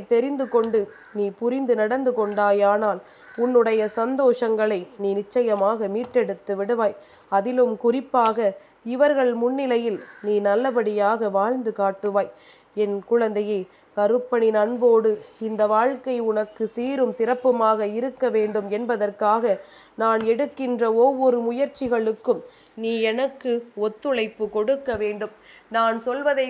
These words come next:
செய்தாயானால் நிச்சயமாக இந்த வாழ்க்கையில்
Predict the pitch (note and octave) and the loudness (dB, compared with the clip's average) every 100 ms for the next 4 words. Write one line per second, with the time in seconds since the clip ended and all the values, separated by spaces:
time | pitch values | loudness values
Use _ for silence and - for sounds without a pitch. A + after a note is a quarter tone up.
0 | A#3+ C4 C4+ C#4+ C4 A#3+ A#3 A#3 A#3 G#3+ | -4 -4 -4 0 2 2 0 0 0 -2
1 | - - - G#3+ - A#3+ A#3 A3 A3+ B3+ | -4 -14 -14 -12 -6 -2 -2 0 -2 -2
2 | A#3 A3 A3 A3 A3 A#3+ C4+ - B3 G#3 | -4 -6 -4 -2 0 0 -2 -6 -8 -8